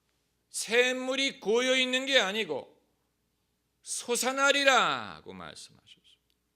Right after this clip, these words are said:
솟아난다는 말은 다이내믹하다는 말,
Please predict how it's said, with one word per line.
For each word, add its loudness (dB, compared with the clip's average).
솟아난다는 -2
말은 -12
다이내믹하다는 0
말, -20